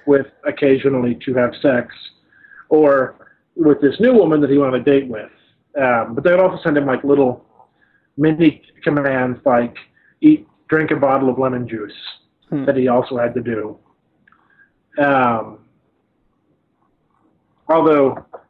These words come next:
Speaker 1: um, Todd T V was pretty terrible. Um,
Speaker 2: Yeah,
Speaker 1: because
Speaker 2: it's, uh,
Speaker 1: most of
Speaker 2: it's
Speaker 1: the
Speaker 2: not
Speaker 1: time
Speaker 2: well rated on here.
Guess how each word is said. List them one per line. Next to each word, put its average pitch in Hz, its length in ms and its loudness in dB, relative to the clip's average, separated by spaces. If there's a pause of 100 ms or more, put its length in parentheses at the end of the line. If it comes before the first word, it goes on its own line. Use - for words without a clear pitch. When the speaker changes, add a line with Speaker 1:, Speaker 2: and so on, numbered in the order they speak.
(100)
Speaker 1:
um, 127 420 -2 (160)
Todd 247 220 0
T 180 180 4
V 160 200 4
was 135 200 4
pretty 190 240 2
terrible. 127 960 -4 (500)
Um, 139 240 2
Speaker 2:
Yeah, 151 360 2
Speaker 1:
because 151 160 0
Speaker 2:
it's, 139 60 2
uh, 147 340 2
Speaker 1:
most - 20 4
of - 60 0
Speaker 2:
it's 160 160 -10
Speaker 1:
the 160 60 0
Speaker 2:
not 185 140 0
Speaker 1:
time 156 80 -4
Speaker 2:
well 175 200 2
rated 147 320 2
on 127 200 -2
here. 135 280 -6